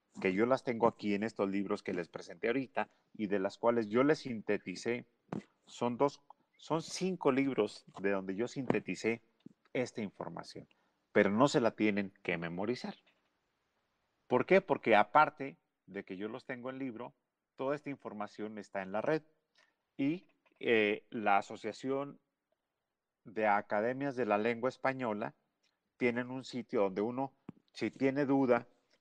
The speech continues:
cómo se escribe una palabra, hay que escribirla. Hay que, hay que escribirla ahí y la Asociación de Academias de la Lengua te da la forma correcta de escribirla.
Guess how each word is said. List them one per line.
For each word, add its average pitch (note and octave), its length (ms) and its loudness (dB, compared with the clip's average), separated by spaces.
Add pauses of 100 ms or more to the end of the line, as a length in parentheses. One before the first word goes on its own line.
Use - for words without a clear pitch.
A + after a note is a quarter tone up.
(120)
cómo B2 280 -2
se B2 100 -8
escribe A2 380 -8
una B2 140 -6
palabra, B2+ 480 -2 (140)
hay G#2 140 -2
que - 120 -6
escribirla. D#2+ 720 -10 (480)
Hay G2 140 -6
que, A#2+ 260 -4 (300)
hay A#2+ 140 0
que D#3 100 0
escribirla C#3+ 500 2
ahí C#3+ 300 4
y A2 140 0
la F#2+ 360 6 (220)
Asociación A2+ 580 -4
de C#3+ 80 2
Academias C3 580 0
de G#2+ 100 0
la F#2+ 120 2
Lengua C3+ 420 -4 (640)
te A2+ 100 -2
da A2 160 2
la A#2+ 140 -2
forma A#2+ 360 -8
correcta F#2+ 420 -10
de F#2+ 80 -8
escribirla. E2+ 640 -18